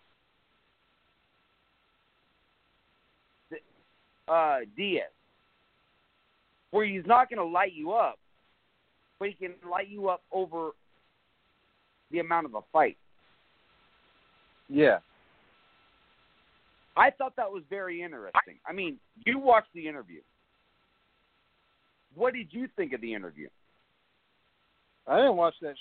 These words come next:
Speaker 2: shit.
Speaker 1: Oh, you didn't watch the, you didn't listen to the interview?
Speaker 2: Dude,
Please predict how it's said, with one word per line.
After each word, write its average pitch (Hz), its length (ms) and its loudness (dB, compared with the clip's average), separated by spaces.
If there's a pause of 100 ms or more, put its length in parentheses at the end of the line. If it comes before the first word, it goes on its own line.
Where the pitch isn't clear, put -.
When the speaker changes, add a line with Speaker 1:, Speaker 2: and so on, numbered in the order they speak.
Speaker 2:
shit. 180 200 -16 (1600)
Speaker 1:
Oh, 165 40 0
you 185 160 4
didn't 214 220 -4
watch 196 180 6 (100)
the, 160 380 -16
you 180 140 -6
didn't 185 200 -10
listen 185 320 -6
to 170 60 -8
the 160 160 -4
interview? 180 300 -6 (1800)
Speaker 2:
Dude, 160 240 6